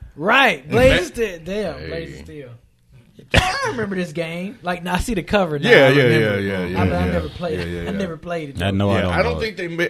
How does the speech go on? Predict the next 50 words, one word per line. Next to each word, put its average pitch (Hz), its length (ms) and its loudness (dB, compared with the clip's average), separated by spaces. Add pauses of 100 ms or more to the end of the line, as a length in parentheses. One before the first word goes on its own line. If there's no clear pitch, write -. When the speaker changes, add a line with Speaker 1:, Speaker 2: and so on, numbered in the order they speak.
Speaker 2:
I, 139 580 -8
uh, 117 120 -12
you 113 120 -12
know, 90 380 -12
I, 95 200 -14
I 139 200 4
haven't 170 260 2
seen 160 300 -4
any, 156 220 -4
but 117 420 0 (240)
back 160 260 2
in 147 80 -4
the 139 80 -2
day 117 200 0
they 113 100 0
used 123 300 -4
to, 113 60 -12
like, 117 220 0
there's 151 320 0
the, 120 380 0
the 107 80 -4
one 120 240 -4
that 117 120 -4
they 110 140 -6
had 110 300 -2
for, 107 260 -4
um, 92 460 -6 (640)
for 110 180 0
the 95 100 -4
Wii, 120 360 -4
the 90 80 -12
little 104 340 -4 (160)
funny, 107 680 -10
Speaker 3:
Yeah, 101 80 -8
Speaker 2:
like, 98 200 -2
Speaker 3:
yeah. 76 240 -6 (320)
Speaker 2:
uh, 95 40 -12
Speaker 3:
Wii 95 280 -4
Sports. 131 120 -8
Speaker 2:
tennis 120 260 -2
game, 107 320 -4
which 107 200 -6
was, 98 380 -6
which 95 220 -10
was, 87 260 -12
which 95 200 -12
was 87 160 -14
fun. 95 440 -10 (320)
But, 98 200 -2
um, 90 480 -6